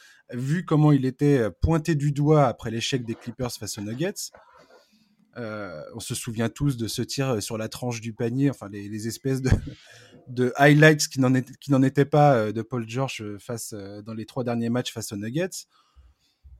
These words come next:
J'ai, j'ai, franchement, moi, j'ai rien contre les Clippers, hein. Je, je leur souhaite pas de, de, de mal.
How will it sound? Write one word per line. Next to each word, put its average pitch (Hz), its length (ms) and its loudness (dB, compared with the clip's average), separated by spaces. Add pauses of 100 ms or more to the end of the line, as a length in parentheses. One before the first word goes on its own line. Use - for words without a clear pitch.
(1040)
J'ai, 139 260 -2
j'ai, 147 200 -2
franchement, 214 420 2
moi, 160 160 6
j'ai 165 100 4
rien 202 160 4
contre 156 220 0
les 143 100 4
Clippers, 139 420 2
hein. 127 220 0
Je, 107 280 -6
je 107 160 -10
leur 104 240 -10
souhaite - 240 -10
pas 127 100 2
de, 107 260 -4
de, 101 240 -8
de 107 120 -8
mal. 151 360 2